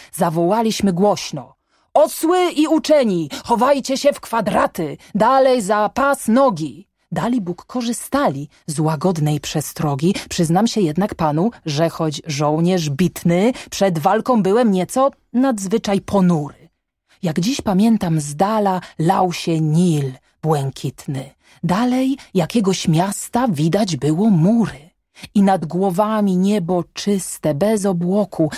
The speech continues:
a powietrze, choć bardzo jasne, grało w oku. Nad katafalkiem niby od gromnic płomyki, lecz co najbardziej ludu zadziwiło szyki,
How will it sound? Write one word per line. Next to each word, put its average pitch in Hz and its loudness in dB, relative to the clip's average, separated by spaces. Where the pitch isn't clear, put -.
a 185 -2
powietrze, 196 -2
choć 180 0
bardzo 196 0
jasne, 151 -4
grało 160 -2
w 190 -6
oku. - -6
Nad 170 0
katafalkiem 170 -2
niby 165 2
od 175 -2
gromnic 185 0
płomyki, 180 0
lecz 165 -4
co 226 -2
najbardziej 165 0
ludu 165 0
zadziwiło 160 -2
szyki, - -6